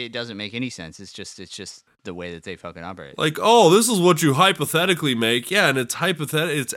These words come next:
Speaker 2: actuality, actu-, actually <laughs> fucking thirty percent less than that.
Speaker 1: Yeah,
Speaker 2: Like,
Speaker 1: straight up, dude.
Speaker 2: why would, why do you count that as money that I have when I don't have that <laughs> money?
Speaker 1: No, dude, dude.
Speaker 2: Isn't that weird?
Speaker 1: Yeah, well, it's a, it's, it's a way for them to justify giving you more money.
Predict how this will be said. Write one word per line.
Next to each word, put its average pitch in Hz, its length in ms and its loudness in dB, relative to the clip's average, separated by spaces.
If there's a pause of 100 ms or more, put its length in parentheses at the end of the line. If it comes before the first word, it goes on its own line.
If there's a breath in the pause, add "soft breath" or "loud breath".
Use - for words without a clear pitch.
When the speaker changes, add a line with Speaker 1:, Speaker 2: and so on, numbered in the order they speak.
Speaker 2:
actuality, 139 1000 2
actu-, 139 520 -4
actually 147 760 0
<laughs> - 0 -
fucking 160 540 0
thirty 165 340 4
percent 151 540 0
less 151 300 2
than 104 220 -4
that. 95 240 -4
Speaker 1:
Yeah, 175 160 -2
Speaker 2:
Like, 117 80 -10
Speaker 1:
straight 131 260 -6
up, 135 240 -6
dude. 98 160 -16 (440 loud breath)
Speaker 2:
why 139 380 4
would, 185 200 4
why 143 280 4
do 190 60 2
you 185 160 2
count 165 340 4
that 160 240 4
as 139 180 0
money 139 300 2
that 120 180 2
I 110 120 4
have 127 340 2
when 104 140 -4
I 113 100 0
don't 135 280 0
have 131 260 -2
that 110 200 -2
<laughs> 117 200 -4
money? 127 340 0
Speaker 1:
No, 143 260 -8
dude, 113 460 -16
dude. 110 300 -16 (320)
Speaker 2:
Isn't 190 160 -8
that 240 260 2
weird? 110 300 -2
Speaker 1:
Yeah, 202 80 0
well, - 180 -8
it's - 140 -18
a, 123 200 -16
it's, 135 220 -16
it's 127 220 -14
a 120 60 -12
way 117 140 -8
for 117 120 -16
them 110 140 -12
to 101 60 -14
justify 107 440 -8
giving 98 260 -8
you 95 80 -6
more 90 160 -8
money. 95 380 -10